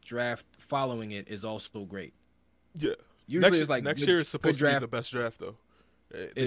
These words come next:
Speaker 1: is?
Speaker 2: they're,
Speaker 1: It's supposed to be
Speaker 2: to
Speaker 1: better than this one?
Speaker 2: It's supposed to be way better than this one. They're, they're saying
Speaker 1: Okay.
Speaker 2: that it's, it's gonna be first round talent that gets selected in the second round.
Speaker 1: I mean, you could say that. Okay.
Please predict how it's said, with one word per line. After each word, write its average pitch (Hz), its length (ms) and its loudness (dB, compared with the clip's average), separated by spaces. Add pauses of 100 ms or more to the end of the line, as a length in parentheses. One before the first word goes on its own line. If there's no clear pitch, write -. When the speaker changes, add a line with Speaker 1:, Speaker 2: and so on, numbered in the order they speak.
Speaker 1:
is? 180 240 2
Speaker 2:
they're, 117 160 -6
Speaker 1:
It's 127 100 -4
supposed 151 220 4
to 139 40 0
be 135 60 4
Speaker 2:
to 117 60 0
Speaker 1:
better 139 160 2
than 131 120 -4
this 139 160 -2
one? 175 260 -4
Speaker 2:
It's - 120 -12
supposed 131 200 -2
to - 40 -18
be 120 100 -8
way 113 160 -4
better 101 200 -6
than 90 140 -16
this - 160 -18
one. 78 120 -18 (340)
They're, 117 240 -4
they're 117 180 -6
saying 117 220 -6
Speaker 1:
Okay. 175 240 0
Speaker 2:
that - 60 -6
it's, 117 200 -10
it's 113 360 -12
gonna 120 140 -6
be 113 100 -10
first 117 280 -8
round 107 280 -8 (260)
talent 117 380 -6
that 107 180 -6 (340)
gets 117 360 -10
selected 113 400 -8
in 107 60 -14
the 107 60 -16
second 104 220 -8
round. 90 160 -8 (1500)
Speaker 1:
I 147 60 0
mean, 180 260 4
you 208 60 0
could 220 160 0
say 190 120 2
that. 175 240 -4
Okay. 135 380 0